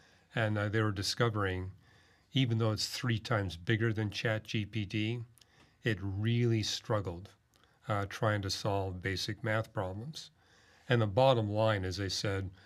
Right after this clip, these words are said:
what we discovered about A I, it can't reason. It can do things that look like it's reasoning, 'cause with one experiment, they basically, uh, fed into Minerva hundreds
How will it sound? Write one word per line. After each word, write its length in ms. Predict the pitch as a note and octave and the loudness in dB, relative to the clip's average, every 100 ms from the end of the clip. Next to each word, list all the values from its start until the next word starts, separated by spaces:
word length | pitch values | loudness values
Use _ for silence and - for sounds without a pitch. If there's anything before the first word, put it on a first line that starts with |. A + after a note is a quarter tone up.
| - _ | -20 _
what 120 | B2 | -2
we 80 | G#2+ | 0
discovered 580 | G2 G#2+ - C3+ C3 A#2 | 0 0 2 4 4 4
about 300 | G#2+ G2 G#2 | 0 -2 -2
A 200 | G2+ G2+ | -2 -2
I, 320 | F#2+ F#2+ F#2+ F#2+ - _ | -2 -2 -4 -8 -16 _
it 180 | A2+ A2+ | -4 -4
can't 340 | - B2+ A#2 G#2 | -2 -2 -2 -2
reason. 520 | G#2 G#2+ F#2 F2+ A#2 - _ _ _ _ _ _ _ - | 0 0 -2 -6 -12 -16 _ _ _ _ _ _ _ 0
It 140 | B2+ | 0
can 180 | A#2 G2+ | 0 0
do 180 | F#2+ C#3+ | 2 2
things 320 | C#3 B2+ A#2 | 2 2 2
that 160 | G#2 F2+ | -2 -4
look 380 | F#2 C#3+ F#3+ | 0 2 2
like 240 | C3 G#2 F#2+ | 2 0 0
it's 180 | F#2+ G#2 | -4 -4
reasoning, 560 | G2 F#2 G2+ F#2+ A#2 A2+ | -4 -2 -4 -4 -4 -4
'cause 180 | A#2 F#2 | -4 -2
with 180 | G#2+ | -4
one 200 | F#2+ C3+ | 2 4
experiment, 840 | C#3 - - A2+ G2 G2 G2 G#2+ - - - - - | 2 -2 -2 0 0 0 -2 -4 -14 -20 -20 -20 -6
they 120 | - A#2 | 0 0
basically, 800 | F#2 B2 A#2+ A#2 A#2+ G#2+ G#2 G2 _ - _ - | 2 0 0 -2 0 0 -2 -6 _ -20 _ -2
uh, 140 | G#2+ | 0
fed 380 | G2+ - C#3 C3+ | -2 0 2 4
into 320 | A#2 A2+ G#2 G#2+ | 4 2 0 -2
Minerva 800 | G2 G2+ A2+ B2+ G#2+ F2+ F#2 - _ - _ _ | 0 0 0 0 0 -2 -4 -10 _ -20 _ _
hundreds 920 | - - D3 D#3 B2+ B2+ A2+ - - | -20 -2 4 4 4 2 0 -4 -8